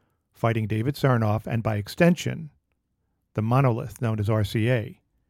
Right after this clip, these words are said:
in court. The good news is that when the dust of litigation settles in nineteen thirty-five, the boy genius emerges the victor. Philo Farnsworth is awarded by the courts what's called priority of invention.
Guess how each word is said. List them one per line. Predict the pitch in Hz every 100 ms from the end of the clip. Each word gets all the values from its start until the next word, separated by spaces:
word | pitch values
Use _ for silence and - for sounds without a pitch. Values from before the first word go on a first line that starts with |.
| _ _
in | 104
court. | - 117 104 - _ _ _ _ _ _ _ _ _ _ _ - - _ -
The |
good | 165 247 202
news | 180 151
is | 147 151 147 - -
that | 151 151
when | 147 143
the |
dust | 131 170 170
of | 147 131
litigation | 131 131 131 - 117
settles | 180 156 107 101
in | 113
nineteen | 110 - 113
thirty-five, | 120 107 101 156 147 165 165 - - _ _ _ _ _ _ -
the |
boy | 104 131 123
genius | 117 175 165 110 101 - - _ -
emerges | 117 113 104 107 98
the | 110
victor. | 120 - 120 - _ _ _ _ _ _ _ _ _ - -
Philo | 123 123 113
Farnsworth | - 170 175 127 104 101 - _ _
is | 117
awarded | 120 123 147 147
by | 139
the | 139
courts | 147 131 110 - - _ _
what's | 120 -
called | - 120 110 -
priority | 120 117 147 123 101 101
of | 117 107
invention. | 117 123 - 117